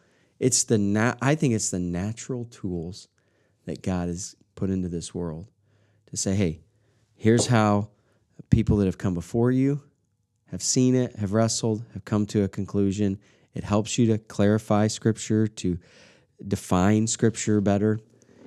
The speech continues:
Here's the reason I've given to you how to apply scriptural principles in your context,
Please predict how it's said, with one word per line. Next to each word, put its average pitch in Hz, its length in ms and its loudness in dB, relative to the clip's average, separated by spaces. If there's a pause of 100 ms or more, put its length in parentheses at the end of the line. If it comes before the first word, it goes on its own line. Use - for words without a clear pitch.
(160)
Here's 120 640 4 (380)
the 87 200 -2
reason 113 480 4
I've 107 220 2
given 113 300 2
to - 140 -2
you 110 160 4
how 101 260 2
to 101 340 -2
apply 101 500 0
scriptural 101 460 -2
principles 110 760 -2 (280)
in 87 140 -2
your 98 160 0
context, 107 1000 -4